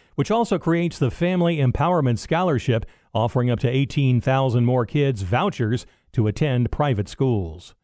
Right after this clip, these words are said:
The news is brought to you by Trustco Bank, Florida's hometown bank. A new analysis puts four Florida counties on the list of high risk for a measles outbreak.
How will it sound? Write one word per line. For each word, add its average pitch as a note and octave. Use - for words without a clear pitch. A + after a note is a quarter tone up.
The -
news B2+
is G#2+
brought A#2
to -
you A#2
by A#2
Trustco C#3
Bank, A#2
Florida's D#3+
hometown D3
bank. G2+
A C3
new F3
analysis F3+
puts D#3+
four G3
Florida F#3
counties E3+
on D3+
the C#3+
list D#3+
of C3
high G3+
risk F3+
for E3+
a D#3
measles F3
outbreak. G#2+